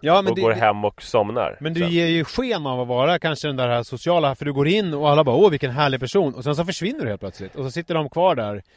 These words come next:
Speaker 1: och undrar vad hände med honom. Och känner sig lite lurade.
Speaker 2: Ja, men det, det är ju kollo-grejen, att vi har olika, du vet att när du jobbade på kollo så ville du inte ge några falska förhoppningar, utan du började på en låg nivå att leka med ungdomarna,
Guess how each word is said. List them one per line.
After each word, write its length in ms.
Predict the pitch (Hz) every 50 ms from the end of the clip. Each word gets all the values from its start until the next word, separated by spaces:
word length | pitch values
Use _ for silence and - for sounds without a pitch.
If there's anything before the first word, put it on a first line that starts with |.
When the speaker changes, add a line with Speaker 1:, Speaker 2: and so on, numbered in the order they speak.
| _ _ _
Speaker 1:
och 180 | - 139 139 139
undrar 180 | 127 123 123
vad 100 | 123 127 127
hände 160 | 135 127 123
med 100 | 123 123
honom. 340 | 127 127 151 185 139 92 - _ _ _
Och 120 | - - 120
känner 160 | - 131 123
sig 120 | 110 127
lite 100 | 123 120
lurade. 140 | 127 131 135
Speaker 2:
Ja, 40 | 147
men 200 | 156 156 170 185 190
det, 100 | 180 - _ _ - - - - _ _ _
det 200 | _ - 135 143
är 40 | 160
ju 80 | 185 180
kollo-grejen, 800 | - - 196 180 170 170 165 170 208 208 190 131 107 101 101 104
att 140 | 113 - -
vi 160 | 147 156 151
har 160 | 143 143 139
olika, 920 | - 143 131 123 123 117 - - 127 120 117 117 113 113 113 113 110 107 92
du 140 | 120 139 131
vet 160 | 127 113 -
att 180 | 123 - -
när 120 | 123 127 127
du 240 | 123 147 151 151 143
jobbade 240 | 139 143 127 117 107
på 100 | 120 117
kollo 320 | - - 117 113 117 113
så 100 | - 120
ville 160 | 117 117 117
du 80 | 120 117
inte 200 | 107 - - 107
ge 80 | 107 107
några 180 | 104 107 107
falska 400 | - - 123 113 101 - - 107
förhoppningar, 600 | - 113 127 151 - _ - 156 151 151 156 151 - _ - _ _ -
utan 220 | - 120 - 123
du 80 | 120 123
började 360 | 117 135 131 120 120 113 113
på 180 | - - 117 113
en 60 | 117
låg 340 | 123 147 160 165 160 156 143
nivå 320 | 143 120 107 104 101 104
att 140 | 104 - -
leka 360 | 113 117 104 92 - - 104
med 160 | 104 101 104 -
ungdomarna, 600 | 113 107 101 95 95 92 92 92 92 92 95